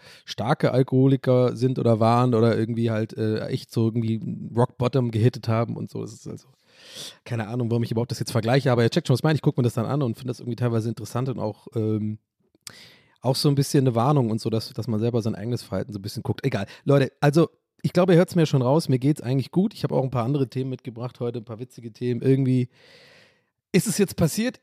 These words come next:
am Anfang gleich der Folge. Wie gesagt, ich wollte eigentlich, ich hab, ich weiß auch nicht, ob sowas dann auch zu privat ist, ob ich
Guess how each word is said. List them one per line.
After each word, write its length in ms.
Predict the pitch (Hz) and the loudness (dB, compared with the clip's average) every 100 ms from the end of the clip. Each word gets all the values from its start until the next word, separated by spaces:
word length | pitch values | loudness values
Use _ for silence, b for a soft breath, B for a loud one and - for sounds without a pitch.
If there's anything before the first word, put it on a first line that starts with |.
| - | -2
am 120 | 180 | 2
Anfang 340 | 208 214 208 | 2 2 2
gleich 200 | 185 190 | 4 4
der 120 | 196 | 4
Folge. 440 | 160 180 185 185 175 | 4 4 4 2 4
Wie 80 | 175 | 4
gesagt, 320 | 151 165 165 | 4 2 0
ich 160 | 147 | 0
wollte 220 | 139 170 135 | 2 2 2
eigentlich, 360 | 156 170 147 - - | 0 2 0 -2 -4
ich 60 | |
hab, 100 | 156 - - B B B - - - 55 | -4 -4 -14 B B B -16 -14 -14 -12
ich 160 | - | -4
weiß 160 | 143 156 | 0 2
auch 160 | 135 | 2
nicht, 200 | 151 165 | 2 0
ob 120 | 131 - | -2 0
sowas 280 | 147 147 | 0 0
dann 160 | - 139 | 0 -2
auch 240 | 135 139 | 0 -4
zu 240 | - - 160 | -6 -6 -4
privat 520 | - 117 120 156 160 | -4 -2 0 2 2
ist, 380 | - 143 - - | 2 0 -2 -4
ob 160 | 120 127 | -2 0
ich 280 | 117 - | -4 -8